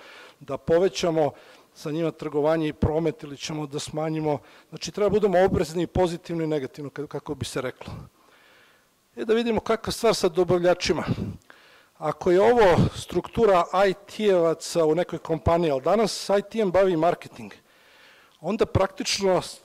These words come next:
ranije su svi budžeti za marketing išli direkt-, ovaj, za I T išli direktno kroz I T sektor, bez obzira da li stižu iz marketinga ili stižu sa neke druge strane. Danas nije tako. Danas sedamdeset posto kompanija ima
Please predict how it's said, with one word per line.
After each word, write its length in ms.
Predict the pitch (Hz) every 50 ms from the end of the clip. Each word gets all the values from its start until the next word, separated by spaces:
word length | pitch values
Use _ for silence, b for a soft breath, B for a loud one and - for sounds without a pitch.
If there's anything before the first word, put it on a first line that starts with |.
| -
ranije 380 | - 156 147 160 190 220 240 202
su 140 | - - 170
svi 220 | - - 196 247
budžeti 440 | 202 190 208 160 185 226 226 - 190
za 140 | 165 165 175
marketing 560 | 175 196 208 202 - 214 190 165 180 160 147
išli 320 | 196 202 - - 196 196
direkt-, 480 | 160 135 156 170 156 175 208 208 - - -
ovaj, 200 | 180 175 165 165
za 220 | 147 151 190 214
I 40 | 202
T 180 | 196 - - 202
išli 420 | 170 196 214 - - 214 208 202
direktno 640 | 156 160 175 180 196 208 - - - 208 196 190 180
kroz 300 | 185 - 175 160 156 185
I 100 | 190 180
T 160 | - - 175
sektor, 380 | - - 202 190 - - 180 151
bez 260 | 156 208 220 165 196
obzira 300 | 208 214 196 214 180 175
da 100 | 170 196
li 120 | 196 190
stižu 360 | - - - 202 202 175 170
iz 120 | 165 156 147
marketinga 760 | 160 170 180 180 - 185 - - - 185 175 160 175 170 147 - B B B B B B B B B B
ili 160 | 170 185 185
stižu 300 | 156 - - 202 190 185
sa 140 | 175 - 190
neke 260 | 180 180 165 - -
druge 240 | 156 180 180 160 135
strane. 360 | - - 151 143 135 127 135
Danas 260 | 170 226 240 214 - -
nije 200 | 220 220 196 165
tako. 340 | - 170 156 - - - - B B B B B B B B B B B B B B _ _
Danas 340 | - 165 208 226 214 - -
sedamdeset 720 | - 196 185 180 180 175 175 214 254 - - - 175 -
posto 380 | _ - 233 247 - - 208 180
kompanija 880 | - - - 175 180 175 170 - - 269 294 220 240 233 196 175 160 160 156 -
ima 400 | - 185 202 202 202 185 170 147